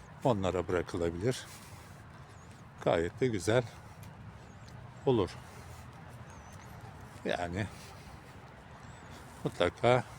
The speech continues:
bir çözüm bulunur. Şu anda gördüğünüz gibi hafta sonu, cumartesi günü. Hava da çok güzel bugün.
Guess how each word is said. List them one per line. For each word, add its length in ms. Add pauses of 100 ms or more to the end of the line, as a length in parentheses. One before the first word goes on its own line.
(1300)
bir 120
çözüm 420
bulunur. 340 (920)
Şu 180
anda 320
gördüğünüz 560
gibi 300 (1500)
hafta 280
sonu, 340
cumartesi 680
günü. 320 (1500)
Hava 240
da 80
çok 280
güzel 400
bugün. 300